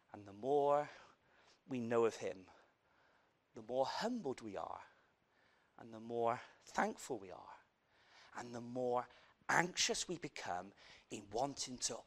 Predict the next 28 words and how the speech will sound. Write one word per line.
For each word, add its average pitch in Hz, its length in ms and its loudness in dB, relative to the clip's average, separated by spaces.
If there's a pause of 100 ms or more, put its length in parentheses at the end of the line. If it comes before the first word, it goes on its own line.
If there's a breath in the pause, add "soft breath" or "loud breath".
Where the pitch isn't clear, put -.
(100)
honor 139 300 4
him 95 500 -2 (520 soft breath)
with 113 160 -2
our 110 160 0
lives. 78 720 -4 (2000)
That's - 200 4
all 240 160 6
through 180 220 0
belonging. 160 440 2 (2250 loud breath)
So 202 340 10
how 277 240 6
does 220 160 4
one 196 140 6
become 160 240 2
a 143 40 2
Christian? 185 560 2
Repentance 240 800 2
of - 80 -4
sin 147 320 8
and 131 80 -2
faith 151 320 0
in 143 80 -4
Jesus 120 360 0
Christ. - 360 0 (300 loud breath)
How - 160 10
does 240 160 8
a 220 40 4
Christian, - 540 4